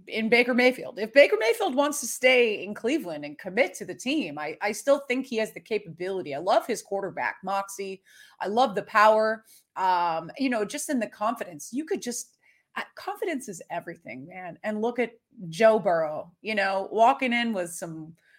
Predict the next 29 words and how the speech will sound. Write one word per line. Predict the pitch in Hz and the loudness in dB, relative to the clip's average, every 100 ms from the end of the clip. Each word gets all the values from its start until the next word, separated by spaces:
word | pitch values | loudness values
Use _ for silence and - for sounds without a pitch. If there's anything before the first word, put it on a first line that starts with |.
| _ | _
Cartier | - 247 247 247 247 | 2 4 6 6 6
shades | 247 - 240 247 240 214 165 | 4 4 4 4 0 -4 -4
and, | 160 151 - | -6 -6 -8
and, | 147 135 139 - | -6 -6 -10 -12
you | 190 | -10
know, | 117 101 - - - - - | -8 -8 -10 -20 -20 -20 -4
telling | - 262 269 | 2 4 4
kids, | 269 320 277 214 - - _ _ _ _ _ | 4 4 4 2 -12 -16 _ _ _ _ _
"Don't | - 277 277 | 2 2 2
post | - 320 269 - - - _ _ _ _ _ _ | 6 6 6 0 -8 -14 _ _ _ _ _ _
your | 202 247 233 | 2 2 4
videos | 302 294 269 269 247 | 2 2 2 2 0
on | 262 269 | -2 0
Instagram | 269 - 277 269 262 254 | 0 -2 -4 -4 -4 -4
if | 247 | -2
you | 269 | 0
wanna | 269 254 254 | 2 0 0
be | 269 247 | 2 4
a, | 240 202 - 226 | 4 2 2 2
a | 226 | 2
recruit," | 247 262 302 269 254 - _ | 0 -6 -4 -4 -4 -12 _
you | 233 240 | -6 0
know, | 233 233 | 0 0
"Work | 233 247 269 | 2 2 2
in | 254 | -2
silence." | 233 - 269 285 269 262 262 | -4 2 4 4 0 -6 -6
I | 190 | -6
mean, | 202 202 202 | -4 -8 -6
like, | 196 160 - | -4 -4 -6